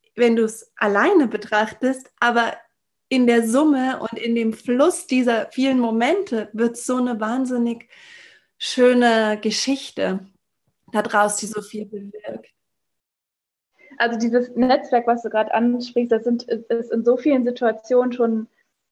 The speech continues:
Speaker 2: passiert, sei es einerseits für unsere Arbeit, dass man auf einmal kennt man den und den oder, äh,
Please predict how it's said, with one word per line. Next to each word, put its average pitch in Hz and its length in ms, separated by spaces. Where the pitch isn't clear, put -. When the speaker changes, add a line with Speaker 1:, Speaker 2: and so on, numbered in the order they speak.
Speaker 2:
passiert, 233 460
sei 233 340
es 262 180
einerseits 214 540
für 226 100
unsere 208 340
Arbeit, 247 400
dass 220 140
man 226 140
auf 214 120
einmal 233 300
kennt 240 180
man 214 160
den 214 200
und 208 140
den 247 420
oder, 208 380
äh, - 280